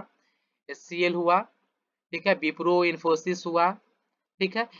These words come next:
प्रिज्म आपका सीमेंट जो है इसमें होता है, इन्फोटेक में होता है, पाई इन्फोकॉम है, इसमें आपका प्लेसमेंट होता है। बिहार के इंजीनियरिंग कॉलेज में पहले आपका प्लेसमेंट नहीं होता था,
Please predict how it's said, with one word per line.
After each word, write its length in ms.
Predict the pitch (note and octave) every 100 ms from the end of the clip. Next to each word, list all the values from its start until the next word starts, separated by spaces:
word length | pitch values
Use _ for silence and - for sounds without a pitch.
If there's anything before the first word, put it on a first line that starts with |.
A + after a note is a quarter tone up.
| _
प्रिज्म 260 | E3+ F3+ F#3
आपका 200 | F3+ F#3
सीमेंट 420 | F3+ F#3 E3+ F3
जो 80 | F3
है 60 | E3+
इसमें 240 | E3 F3
होता 200 | F3 E3+
है, 100 | E3+
इन्फोटेक 480 | E3 D#3+ F3 F3 F3
में 120 | F3
होता 320 | E3+ E3 E3 F#3
है, 80 | A3 _ _ _ C#3+
पाई 180 | D#3
इन्फोकॉम 520 | E3 E3+ E3+ F3 E3+ F3+
है, 100 | G3
इसमें 220 | E3+ E3
आपका 180 | D#3 E3
प्लेसमेंट 420 | D#3+ E3 F3 F3+
होता 240 | E3+ E3 F3
है। 60 | A#3+ _ _ _ -
बिहार 240 | E3+ G3
के 80 | G3+
इंजीनियरिंग 260 | F#3+ F#3+ F#3+
कॉलेज 220 | F#3+ F#3
में 100 | F#3+
पहले 260 | F3 F3 F#3+
आपका 220 | F#3 F#3+
प्लेसमेंट 420 | F#3 E3+ F#3+ F#3
नहीं 140 | F3+ F3+
होता 200 | F3+ F3+
था, 240 | G3 A3+